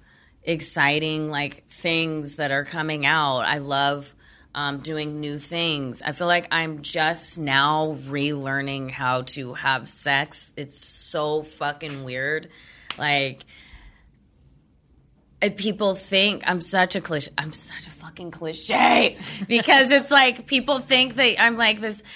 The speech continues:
"Oh my God, I'm this porn star. I'm so sexual and, like, confident and, like, fuck yeah." When in reality, like, if I like someone, I'm like, "Oh my God, what do I do?"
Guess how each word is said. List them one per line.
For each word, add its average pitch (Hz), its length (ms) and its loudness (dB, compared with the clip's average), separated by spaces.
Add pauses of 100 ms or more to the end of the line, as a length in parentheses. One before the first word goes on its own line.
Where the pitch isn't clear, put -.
(220)
"Oh 247 180 4
my 240 160 0
God, 226 180 2
I'm 220 120 0
this 208 180 -6
porn 220 420 -6
star. 214 400 0
I'm 202 100 -2
so 214 220 -6
sexual 165 1080 0
and, 151 140 -10
like, - 280 -14
confident 143 800 -6
and, 92 80 -16
like, 90 220 -12
fuck - 600 -6
yeah." 127 440 2 (380)
When 185 180 -2
in 180 100 0
reality, 175 640 4
like, 147 220 -2
if 135 120 -8
I 165 120 0
like 127 360 -2
someone, 190 520 -4
I'm 175 180 -6
like, 139 360 -4 (460)
"Oh 170 200 0
my 160 120 0
God, 147 320 -2
what 147 120 0
do 147 60 2
I 143 160 0
do?" 139 540 -2